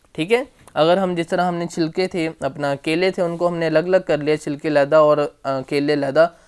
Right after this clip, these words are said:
तो अगर हम फिर दोबारा उन्हें गिने और कहें हमारे पास अब ये टोटल चीज़ें कितनी हैं, छिलके और वो जो छिले हुए केले हैं, तो हम कहेंगे ये दो दर्जनें अब हो गई हैं, बारह जो हैं वो छिलके हैं और बारह जो हैं वो छिले हुए,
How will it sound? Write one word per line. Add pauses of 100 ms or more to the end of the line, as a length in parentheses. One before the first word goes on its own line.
(200)
तो
अगर
हम
फिर
दोबारा
उन्हें
गिने (280)
और
कहें
हमारे
पास
अब
ये
टोटल
चीज़ें
कितनी
हैं,
छिलके (400)
और
वो
जो
छिले
हुए
केले
हैं,
तो
हम
कहेंगे
ये
दो
दर्जनें
अब
हो
गई
हैं, (300)
बारह
जो
हैं
वो
छिलके
हैं
और
बारह
जो
हैं
वो
छिले
हुए,